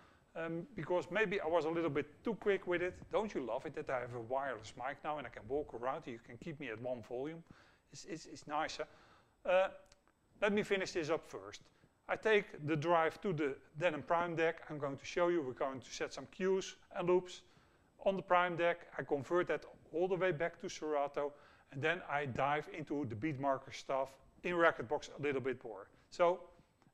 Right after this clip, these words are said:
if I forget, please remind me of it, but we will go into there. Uh, quit Engine Prime. Always, folks, always, always, always quit Engine Prime before you proceed. I read a lot of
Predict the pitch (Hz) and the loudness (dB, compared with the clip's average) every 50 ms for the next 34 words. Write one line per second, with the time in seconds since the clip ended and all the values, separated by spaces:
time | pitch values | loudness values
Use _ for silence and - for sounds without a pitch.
0 | _ - 202 170 170 175 151 147 156 151 147 185 196 196 196 - - - - - | _ -6 -2 2 2 2 2 2 0 6 8 8 8 8 6 0 -10 -18 -20 -8
1 | - 220 226 240 214 - - 151 151 160 160 156 165 170 180 175 151 170 165 160 | 0 2 2 2 2 0 -2 0 2 2 4 4 4 4 4 2 0 0 0 0
2 | 147 165 165 165 - - 127 135 180 139 139 156 165 156 156 156 147 120 147 147 | 0 0 -2 -4 -4 -6 -2 -2 -2 0 0 0 0 0 2 0 2 4 4 4
3 | 156 156 160 151 151 - 147 139 123 139 135 139 135 135 - - - - - - | 4 4 2 -2 -4 -4 -4 -2 0 0 0 0 -2 -4 -8 -16 -20 -20 -20 -20
4 | _ _ _ _ - 190 156 151 156 151 151 151 - - - - - - - _ | _ _ _ _ -4 0 2 4 4 4 2 0 -4 -10 -14 -14 -14 -14 -14 _
5 | _ _ _ - - _ _ _ _ _ _ _ _ _ _ _ _ _ _ _ | _ _ _ -20 -20 _ _ _ _ _ _ _ _ _ _ _ _ _ _ _
6 | _ - - 233 240 - - - - 160 147 143 180 202 185 196 196 196 196 202 | _ 0 0 2 2 0 -4 -10 -8 -6 -6 -4 -4 2 8 10 10 12 10 8
7 | 202 202 - - - - _ _ _ _ _ _ _ - - 240 262 254 240 233 | 6 0 -6 -16 -20 -20 _ _ _ _ _ _ _ 4 8 8 8 10 8 8
8 | 233 226 226 220 - - - - - _ - - 208 202 208 202 - - - - | 6 6 4 4 0 -6 -10 -16 -20 _ 0 4 6 6 6 4 0 -6 -10 -2
9 | - 226 220 214 202 190 - 170 196 208 214 202 196 196 226 240 233 233 233 226 | 2 2 4 4 2 0 -4 -4 -4 -2 -2 -2 -2 -4 -4 -2 0 4 6 6
10 | 220 208 202 - - - _ _ _ _ _ _ - 208 214 247 247 233 240 - | 6 6 2 -6 -12 -20 _ _ _ _ _ _ -4 2 4 4 4 4 2 -4
11 | - - - 208 226 214 185 - 214 202 185 - 214 208 208 208 165 143 165 175 | -10 -6 -4 -4 -4 -4 -4 -6 -6 -6 2 2 4 4 4 2 0 0 -2 0
12 | - 226 226 214 214 214 185 - 214 208 202 - - - 208 185 156 139 - 180 | 4 4 6 6 4 2 0 2 2 2 2 2 0 0 0 0 0 -2 -2 0
13 | 180 180 175 180 175 190 202 208 202 196 202 - - 202 180 208 226 226 - 202 | 2 2 2 2 0 2 6 6 6 4 2 -2 -4 -2 0 2 2 0 0 -2
14 | 196 - | -8 -8